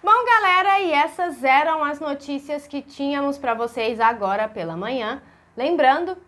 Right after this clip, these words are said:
você que é novo no canal e ainda não é inscrito, dá uma forcinha pra gente, botão aqui embaixo, já se inscreve,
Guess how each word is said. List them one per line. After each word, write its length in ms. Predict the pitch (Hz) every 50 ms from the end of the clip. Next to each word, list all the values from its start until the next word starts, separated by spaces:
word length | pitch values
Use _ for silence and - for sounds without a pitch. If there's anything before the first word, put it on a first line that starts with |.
| _ _
você 260 | 226 233 226 - 233 226
que 100 | - 311
é 80 | 359
novo 300 | 381 349 277 269 247 277
no 120 | 269 277 277
canal 500 | 330 349 359 359 349 339 349 370 381 370
e 100 | 359 320
ainda 400 | 285 262 247 254 254 247 247 247
não 240 | 254 269 302 339
é 80 | 330 320
inscrito, 640 | 330 330 330 - 277 269 269 269 269 - 311 285 - _ _ -
dá 180 | 208 202 208 240
uma 160 | 285 330 330
forcinha 460 | 330 339 320 311 - 302 302 285 277
pra 180 | 285 277 285 285
gente, 440 | 240 247 247 277 285 285 - - _ _ -
botão 460 | 208 208 202 202 - 262 262 285 302
aqui 180 | 302 294 302 302
embaixo, 560 | 311 311 262 226 226 226 254 247 - 277 277 -
já 180 | 233 190 -
se 140 | - - 277
inscreve, 580 | 294 285 285 - 247 233 233 240 240 269 277